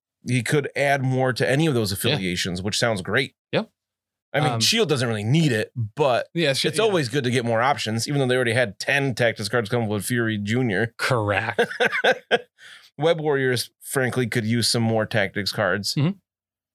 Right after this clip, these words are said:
Speaker 2: Yeah.
Speaker 1: I
Speaker 2: Actually,
Speaker 1: know
Speaker 2: yes.
Speaker 1: people that, people, especially people love Web Warriors because people love Spider-Man.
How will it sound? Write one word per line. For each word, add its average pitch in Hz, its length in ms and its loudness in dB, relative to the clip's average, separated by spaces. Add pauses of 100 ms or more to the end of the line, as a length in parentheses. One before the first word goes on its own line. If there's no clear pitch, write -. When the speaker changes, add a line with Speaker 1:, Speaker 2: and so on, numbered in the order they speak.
(160)
Speaker 2:
Yeah. 247 140 2 (380)
Speaker 1:
I 170 80 0
Speaker 2:
Actually, 160 140 0
Speaker 1:
know 170 120 4
Speaker 2:
yes. 175 220 0
Speaker 1:
people 147 140 -4
that, 123 220 2
people, 156 240 -2
especially 147 360 0
people 135 420 -2
love 120 320 2
Web 98 220 -4
Warriors 80 420 -2
because 131 240 -4
people 123 220 0
love 104 260 0
Spider-Man. 95 640 -2